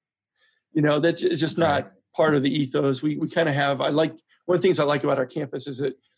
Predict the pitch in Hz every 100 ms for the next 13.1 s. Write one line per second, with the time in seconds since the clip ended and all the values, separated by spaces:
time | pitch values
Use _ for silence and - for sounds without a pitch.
0 | _ - 147 185 160 143 143 - 165 151
1 | 147 139 - 143 147 165 147 - 139 -
2 | 160 156 214 160 151 143 131 131 131 135
3 | 135 143 143 135 127 _ _ _ _ 151
4 | 165 156 160 - 151 143 135 127 139 131
5 | 131 - 135 131 127 - 143 165 170 -
6 | 151 139 135 143 131 139 139 156 127 139
7 | 127 120 123 123 _ _ _ _ _ 139
8 | 135 - 139 135 156 175 170 123 143 143
9 | 131 147 143 147 135 127 131 - - 147
10 | 131 135 135 - 120 131 123 117 _ _
11 | _ _ - _ _ - 170 151 - 131
12 | 120 113 98 - _ _ - _ _ 123